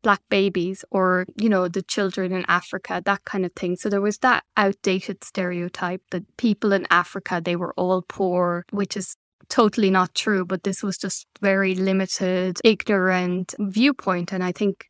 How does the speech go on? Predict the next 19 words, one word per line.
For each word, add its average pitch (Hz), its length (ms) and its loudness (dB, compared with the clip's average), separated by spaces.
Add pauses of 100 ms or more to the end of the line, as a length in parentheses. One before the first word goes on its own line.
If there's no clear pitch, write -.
kind 196 240 0
of 190 100 -6
promoted 196 540 0
by 175 160 -4
the 185 140 -8
church - 480 -2
in 196 160 0
my 190 160 2
case, 170 320 -6
'cause - 280 -10
Ireland 196 440 6
is 190 100 0
a 185 40 -4
very 190 200 2
Catholic - 540 0
country 196 480 0
and 185 80 0
it 180 80 0
was - 180 -6